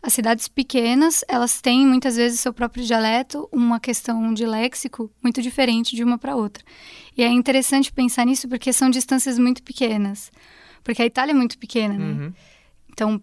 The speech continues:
Speaker 1: pra você ir até a Toscana, por exemplo, do Lácio, é como você ir daqui até a praia, sabe? <laughs>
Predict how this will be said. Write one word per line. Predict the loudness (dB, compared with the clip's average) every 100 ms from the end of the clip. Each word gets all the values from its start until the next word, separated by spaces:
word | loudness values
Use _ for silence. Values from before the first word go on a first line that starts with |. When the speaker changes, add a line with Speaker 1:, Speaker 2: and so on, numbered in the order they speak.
| _
Speaker 1:
pra | -2 0
você | 0 0 2
ir | 2 0 -2 -4 -8 -18 _
até | -6 0 2 2 0 -2
a |
Toscana, | -4 -2 0 2 0 0
por | -2
exemplo, | 0 0 -2 -4
do | -2
Lácio, | 0 2 0 -2 -6 -8 -10 -20 -8
é | -4
como | -2 0 0
você | 2 2
ir | 2
daqui | 0 0 -4 -2
até | -2 -2
a | -4
praia, | 0 2 2 0 -4
sabe? | -6 -8 -8 -10
<laughs> | -12 -16 -20